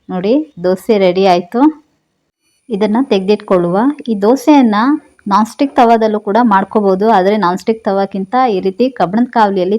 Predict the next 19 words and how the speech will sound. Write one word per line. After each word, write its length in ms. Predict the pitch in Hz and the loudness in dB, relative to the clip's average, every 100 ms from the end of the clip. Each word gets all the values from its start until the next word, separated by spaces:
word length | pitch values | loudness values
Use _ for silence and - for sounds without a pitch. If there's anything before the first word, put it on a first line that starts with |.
| 220 | -4
ತುಂಬ 220 | 180 202 226 220 | -6 -2 -2 -4
ಚೆನ್ನಾಗಿ 320 | 208 196 196 190 | -6 -4 -4 -6
ಬರ್ತದೆ 360 | 190 180 185 233 285 _ _ _ - 185 | -8 -6 -2 -2 -4 _ _ _ -10 -2
ನೀರ್ 180 | 185 180 | -2 0
ದೋಸೆ. 300 | 180 175 208 277 - _ _ _ - | -4 -2 -2 -2 -6 _ _ _ -6
ನೋಡಿ, 100 | 190 | -4
ಇನ್ನೊಂದು 240 | 190 208 202 | -2 0 -2
ದೋಸೆನ 300 | 190 190 185 175 | -2 -4 -6 -4
ಕೂಡ 80 | 180 277 - _ _ - 180 | 0 -2 -4 _ _ -12 -10
ಮಾಡ್ತಾ 280 | 180 - 175 | -10 -6 -8
ಇದ್ದೇನೆ. 260 | 165 170 254 277 _ _ _ _ - | -4 -4 -4 -6 _ _ _ _ -16
ಇದು 160 | 190 202 196 | -8 -6 -2
ಕೂಡ 100 | 196 220 | -2 -2
ತುಂಬ 180 | 202 190 214 214 | -4 -4 -4 -4
ಚೆನ್ನಾಗಿ 320 | 190 190 190 175 | -4 -4 -4 -4
ಬೆಂದಿದೆ. 340 | 175 165 185 269 - _ _ _ _ _ _ _ _ _ _ _ _ - | -2 -2 -2 -4 -6 _ _ _ _ _ _ _ _ _ _ _ _ -12
ಇವಾಗ 200 | 196 185 190 | -6 -4 -2
ಇದನ್ನು 280 | 190 202 196 | -2 -2 -4
ಕೂಡ 120 | 185 | -4